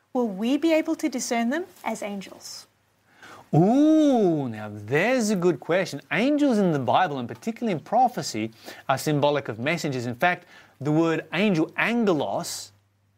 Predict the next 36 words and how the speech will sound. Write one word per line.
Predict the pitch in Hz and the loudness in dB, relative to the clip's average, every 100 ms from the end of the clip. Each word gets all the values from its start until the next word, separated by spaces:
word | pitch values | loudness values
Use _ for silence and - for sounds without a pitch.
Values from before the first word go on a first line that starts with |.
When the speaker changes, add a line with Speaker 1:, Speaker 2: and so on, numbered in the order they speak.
| _ _ _ - | _ _ _ -6
Speaker 2:
is | 135 | -2
a | 135 | -2
Greek | 120 180 240 | 0 0 2
word, | 143 139 143 | 0 0 0
and | |
it | 143 165 | -8 -6
simply | 185 190 165 | -4 -2 -2
means | 143 135 131 120 - - - - - | -2 0 -2 -4 -8 -18 -20 -20 -12
messenger. | 107 110 123 143 - 139 117 107 - - _ - - - | -8 -4 0 0 -2 -4 -4 -6 -10 -14 _ -20 -20 -2
And | 165 | 0
so | 151 170 160 156 - - | 2 2 0 -4 -14 -14
usually | 123 151 247 302 294 190 156 113 113 156 | -4 2 4 6 4 2 0 0 -2 -2
in | 151 143 | -4 -4
the | |
Bible, | 120 117 127 143 - - | 0 0 2 -2 -4 -8
the | 139 | 0
word | 139 139 | 0 2
angelos | 156 165 147 143 139 - - _ - | 0 0 2 2 0 -6 -20 _ -4
refers | 143 123 147 139 | -4 2 2 2
to | - 135 | 0 0
a | 127 | 0
heavenly | 104 - - 175 165 160 147 | -2 -10 -2 0 2 0 0
messenger. | 131 117 107 120 107 101 - _ _ _ _ _ - - | -2 -6 -6 -8 -8 -10 -14 _ _ _ _ _ -20 -4
There | 139 151 | 0 2
are | 143 135 | 2 -2
occasions | 135 147 165 175 | 0 0 0 0
when | 143 151 | -2 -2
it | 160 | -2
refers | 131 123 143 127 | -4 0 0 0
to | 143 | -2
a | 135 | -2
human | - 160 151 135 | -2 -2 -2 -2
being | 123 220 262 175 | 0 2 2 2
as | 123 117 | 0 -4
a | |
messenger. | 113 107 - 104 | -4 -6 -8 -10